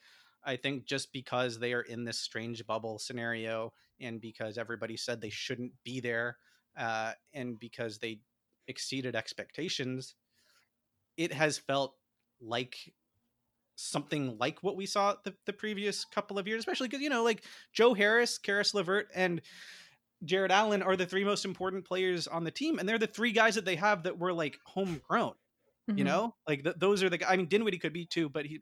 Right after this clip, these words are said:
Speaker 1: he's not there. But I think it is important that the three best players they have right now are guys that they developed. I, I, they, I know they didn't draft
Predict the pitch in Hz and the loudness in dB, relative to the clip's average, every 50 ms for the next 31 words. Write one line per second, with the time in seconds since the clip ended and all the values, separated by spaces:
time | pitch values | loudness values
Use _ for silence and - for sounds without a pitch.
0 | - - 165 160 170 147 123 135 143 165 156 156 147 151 151 - 190 160 143 - | -10 -8 -4 -2 -2 0 0 2 0 0 2 0 0 0 0 -2 -4 -4 -4 -8
1 | - - - - - - _ - 175 185 175 175 175 - - 196 196 180 160 143 | -14 -20 -20 -20 -20 -20 _ -2 0 2 2 2 0 0 0 0 0 0 -2 -4
2 | 151 139 - 170 170 160 139 143 143 - - 151 147 139 123 127 120 135 135 131 | -6 -6 -2 -2 0 2 2 2 2 2 0 -2 -2 0 0 0 2 2 0 2
3 | 131 127 120 120 117 113 110 107 - _ _ _ _ 147 135 123 131 127 131 123 | 2 0 0 0 -2 -2 -2 -4 -6 _ _ _ _ -6 0 2 4 4 4 2
4 | 135 120 117 123 127 123 117 117 110 101 101 - - 123 120 - 135 139 135 139 | 0 -2 -2 -2 -2 -2 -2 -2 -2 -2 -2 -2 -2 -4 -2 -2 -4 -4 -2 -4
5 | 139 - - 147 143 147 139 131 131 131 131 127 131 120 - - 120 _ - 110 | -4 -4 -4 -2 0 0 0 0 0 0 0 -2 -4 -6 -10 -14 -20 _ -8 -4
6 | 104 107 107 - - - - | -4 -4 -4 -6 -10 -20 -20